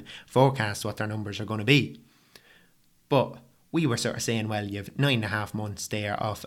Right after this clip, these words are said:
a manufacturing plant empty. Now, whether they could go and manufacture for other food companies could sort of devalue what they have,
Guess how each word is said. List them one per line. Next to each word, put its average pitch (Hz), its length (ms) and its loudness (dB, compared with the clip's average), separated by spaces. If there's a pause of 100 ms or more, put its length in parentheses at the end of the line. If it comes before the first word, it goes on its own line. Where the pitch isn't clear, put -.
(140)
a 107 180 -2
manufacturing 107 640 0
plant 101 340 -6 (280)
empty. 170 380 -2 (380)
Now, 170 120 2
whether 156 280 6
they 131 140 6
could 117 240 -4
go 117 320 2 (260)
and 107 280 -2
manufacture 110 640 2
for 95 320 -4 (220)
other 127 360 6 (280)
food 113 200 0
companies 107 540 -6 (720)
could 131 220 2
sort 110 200 -2
of 82 40 -6
devalue 101 400 -2
what 87 200 -8
they 113 140 0
have, 101 280 -2